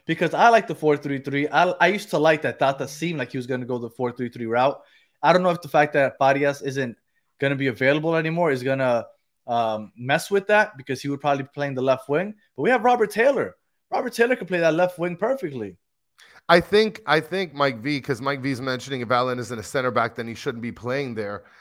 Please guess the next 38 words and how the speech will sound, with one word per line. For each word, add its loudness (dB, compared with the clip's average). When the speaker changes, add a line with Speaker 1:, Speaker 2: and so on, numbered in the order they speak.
Speaker 2:
I 0
mean, 2
I 2
understand -2
what -2
you're -4
saying, -4
but -2
I 0
think, -4
I 2
think -4
what -2
Tata -2
is -6
looking -6
for -8
is -12
he's -10
looking -8
for -8
someone -6
that -2
plays -6
center -4
back, 2
but -2
that 0
can -6
be -2
able 0
to -2
be -2
versatile 0
with -4
the -2
wing -2
back. -6